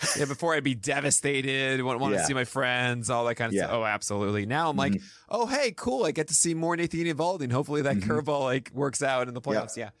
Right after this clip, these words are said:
Speaker 2: Yep.
Speaker 1: Exactly. Yep. <laughs> So, yeah, Correa could go to the Tigers. It could go, I guess, to the Yankees. Uh, I just think that there's too much bad blood between the Astros
Speaker 2: <sighs>
Speaker 1: and
Speaker 2: I think it would be
Speaker 1: Yankees for it
Speaker 2: so
Speaker 1: to happen.
Speaker 2: cool. I think it would be so
Speaker 1: Oh,
Speaker 2: cool.
Speaker 1: man.
Speaker 2: That's
Speaker 1: Uh,
Speaker 2: great
Speaker 1: but I,
Speaker 2: drama.
Speaker 1: I, I truly believe that the Astros are gonna re-sign him.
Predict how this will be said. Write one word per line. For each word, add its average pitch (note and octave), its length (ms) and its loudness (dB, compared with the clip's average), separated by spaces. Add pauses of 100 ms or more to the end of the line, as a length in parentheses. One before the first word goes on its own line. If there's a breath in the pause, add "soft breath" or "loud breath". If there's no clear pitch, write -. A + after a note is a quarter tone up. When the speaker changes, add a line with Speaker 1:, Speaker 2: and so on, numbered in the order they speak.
(120)
Speaker 2:
Yep. G2 320 0
Speaker 1:
Exactly. G#2+ 640 -4
Yep. B2 240 -2
<laughs> D#3 580 -2 (220 loud breath)
So, - 120 2
yeah, E3+ 160 0
Correa F3+ 440 0
could E3 200 -2
go D#3 140 2
to D3+ 80 2
the C#3 100 2
Tigers. C#3 380 0
It A2 40 -4
could B2 140 0
go, A2+ 240 2
I F2 120 0
guess, A2+ 260 0
to B2 100 -2
the G#2+ 100 0
Yankees. G#2+ 400 0
Uh, G#2 120 0
I G#2+ 160 0
just C3+ 180 -2
think G#2+ 140 -4
that F#2+ 200 -2
there's - 240 0
too - 180 2
much A#2+ 220 -2
bad G#2+ 300 -2
blood G#2 300 0
between G2+ 320 -4
the G2+ 60 -2
Astros G2+ 400 0
Speaker 2:
<sighs> - 40 -10
Speaker 1:
and - 20 -4
Speaker 2:
I A2+ 80 0
think G#3+ 180 -2
it C#3+ 40 2
would A#2 80 0
be G2 60 2
Speaker 1:
Yankees - 140 4
for G#2+ 80 2
it - 0 -
Speaker 2:
so - 20 2
Speaker 1:
to F#2 60 -2
happen. G#2 180 0
Speaker 2:
cool. F2 200 -2 (240 soft breath)
I G#2+ 60 0
think A2 140 2
it - 20 4
would F2+ 60 0
be F2+ 80 2
so F2 160 0
Speaker 1:
Oh, A#2+ 260 2
Speaker 2:
cool. F#2 80 -6
Speaker 1:
man. G2+ 500 0 (160)
Speaker 2:
That's A#2+ 360 2
Speaker 1:
Uh, - 20 0
Speaker 2:
great F#2+ 140 2
Speaker 1:
but C3+ 100 2
I, D3+ 60 2
Speaker 2:
drama. F2+ 160 0
Speaker 1:
I, G#3 180 0
I G#3+ 120 0
truly F#3+ 340 0
believe C3+ 340 0
that A#2 80 -2
the A2+ 120 0
Astros A2+ 300 0
are G2+ 40 -4
gonna G#2 140 -2
re-sign G#2+ 480 2
him. F#2 340 -2